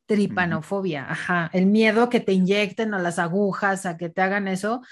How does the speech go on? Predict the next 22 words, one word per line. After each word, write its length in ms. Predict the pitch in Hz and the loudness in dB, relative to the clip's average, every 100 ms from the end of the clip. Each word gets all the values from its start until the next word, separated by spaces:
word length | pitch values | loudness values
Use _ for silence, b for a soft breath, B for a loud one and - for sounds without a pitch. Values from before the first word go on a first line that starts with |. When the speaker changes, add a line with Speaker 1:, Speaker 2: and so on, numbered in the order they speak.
| B - | B 2
Speaker 1:
sea, 120 | 247 | 4
hay 40 | |
mucha 220 | 285 294 | 6 4
gente 280 | 285 254 254 | 2 2 2
que 80 | 247 | 0
se 100 | 202 | 0
desmaya, 520 | 160 160 233 277 196 175 | 0 2 2 2 2 0
¿no? 240 | 240 392 | -2 -4
O 100 | 196 | -4
sea, 180 | 196 190 | -4 -4
que 140 | 185 | -2
se 100 | 185 | 0
desmaya, 400 | 180 175 196 220 | 0 0 2 2
que 80 | 233 | 2
no 120 | 208 196 | 0 0
puede 180 | 214 | 0
ver 160 | 202 202 | 0 -2
que 200 | 208 190 | -4 -4
inyecten 460 | 196 185 190 233 220 | -2 -2 0 -2 0
a 100 | 196 | 0
alguien 340 | 208 240 233 | 0 0 0
o, 160 | 196 | 0